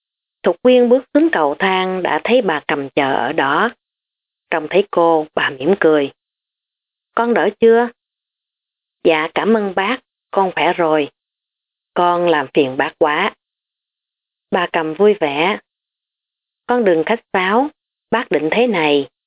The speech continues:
Giờ con chưa khỏi hẳn, cứ ở lại đây có người chăm sóc cho con. Chứ về bên nhà, ăn uống thất thường, lại ốm nữa thì khổ." Thục Quyên kêu lên.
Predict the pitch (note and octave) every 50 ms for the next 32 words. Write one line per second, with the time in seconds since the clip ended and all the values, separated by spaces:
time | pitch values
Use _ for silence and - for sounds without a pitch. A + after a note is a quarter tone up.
0 | _ _ _ _ _ _ _ _ _ - F3 E3+ E3 E3 E3 D#3+ - G#3 G#3+ G#3
1 | - - A3 G#3+ - D#3+ E3+ F#3+ - - D3 C3+ C3+ D#3 F#3 - - _ - -
2 | F3 - - D3+ F#3 F#3+ D#3+ C#3 D#3+ E3+ F#3 F3 F3+ F3 E3 E3 - - - F#3
3 | A3 A3 G3 E3+ D3+ C3+ - - D#3 D#3 D#3 - F#3+ G#3+ - _ - F3+ D3+ D3
4 | - - D3+ D3 D3 D3 D3+ D3+ C#3 - _ _ _ _ _ _ _ _ _ _
5 | _ _ _ _ _ _ _ - A#3 B3 C#4 B3+ A#3+ F#3 E3 D#3+ F#3 G#3+ A3 G#3+
6 | F#3 E3+ D#3 D3+ D3 C#3+ C#3+ C#3 - _ - F#3 F3+ E3+ - E3 F#3+ A3 A3 B3+
7 | B3+ - _ - E3+ D#3+ D3+ C3+ C3 C3 - D3+ D3 C#3+ - - - F#3+ G#3 G#3+
8 | F3+ B2 A2+ F3 F#3+ - - C3 - - - - - - B2+ F3 G#3+ - _ _
9 | _ _ _ _ _ _ _ _ _ _ _ _ _ _ _ _ _ _ _ _
10 | _ - C#3+ - _ - E3+ D#3+ D#3+ D#3 D#3 D#3+ D3+ D3 D3 C#3+ D3 C#3+ D3 C#3+
11 | C#3